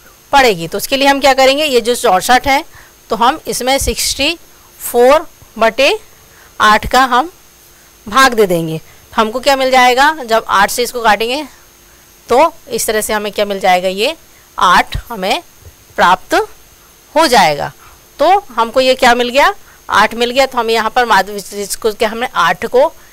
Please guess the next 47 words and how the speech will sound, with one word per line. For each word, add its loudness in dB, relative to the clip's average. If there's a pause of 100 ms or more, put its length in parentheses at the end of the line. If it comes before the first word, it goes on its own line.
(160)
कल्पित -2 (200)
माध्य -2 (600)
मान 2
लिया। -6 (400)
जब 2
हमने 4
इसको 0
माध्य 2
मान 0
लिया 2
तो -2
उससे -4
क्या 0
करेंगे, -2 (360)
जब 2
ये 4
संख्या 2
जब 2
घटेगी 0 (720)
तो -8
ये 0
जो 0
हमें 2
संख्या 0
जो 0
दी -6
हुई -4
है 2
तीन -4
से 0 (440)
जब -2
हम 0
आठ 2
को 0
घटाएंगे 2
तो -12
हमको -6
क्या 0
मिल -2
जाएगा, 0
ये 2
संख्या -4
छोटी -4
है, 2
ये -2
बड़ी 0
है, -2